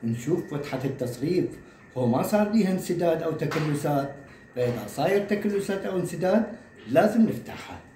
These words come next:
أنا هذين كلهن لاحظين، بس عندي سندانة وحدة شاك بيها إنه صاير انسداد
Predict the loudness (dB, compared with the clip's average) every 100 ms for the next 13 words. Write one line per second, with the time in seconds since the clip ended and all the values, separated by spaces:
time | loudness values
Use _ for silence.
0 | -20 -20 -20 -6 -2 0 0 2 0 0
1 | 0 0 2 0 0 -2 0 0 -2 -6
2 | -8 -8 -6 -8 -6 -4 0 2 2 2
3 | -2 -4 -4 -4 -6 -16 -20 -4 2 4
4 | 4 0 -2 -2 -2 -2 -2 -2 0 0
5 | 0 -2 -4 -2 -2 -2